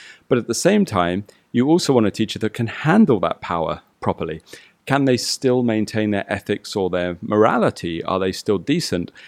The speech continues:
Have they developed the quality of kindness that arises alongside this power? Am I safe under their power? Am I gonna be manipulated or conned, or the big fear everybody has of joining a cult? Or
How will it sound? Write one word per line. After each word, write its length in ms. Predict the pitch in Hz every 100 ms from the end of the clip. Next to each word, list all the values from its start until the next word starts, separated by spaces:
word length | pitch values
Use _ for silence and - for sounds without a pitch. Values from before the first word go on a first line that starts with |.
| -
Have 180 | - 127
they 100 | 143
developed 480 | 117 110 104 101 -
the 100 | -
quality 460 | - 101 95 - 95
of 160 | -
kindness 720 | - - 127 123 - 90 82 -
that 120 | 98
arises 600 | 95 98 101 104 101 90
alongside 640 | 98 95 95 - 180 214
this 160 | 127 92
power? 340 | - 80 80 80 - -
Am 160 | - 131
I 80 | 151
safe 600 | - - 220 120 - - -
under 180 | 107 92
their 140 | 85
power? 400 | 82 92 82 82
Am 100 | 87
I 120 | 101
gonna 160 | 104 104
be 100 | 107
manipulated 800 | 110 143 175 123 95 85 - 87
or 80 | 82
conned, 580 | - - 160 113 90 87
or 220 | 85 82 - -
the 60 | -
big 200 | 87 110
fear 280 | - 113 107
everybody 400 | 104 110 107 101
has 320 | 104 127 98
of 100 | 90
joining 380 | 107 104 101 101
a 80 | 98
cult? 520 | - 147 127 95 -
Or 220 | 92 87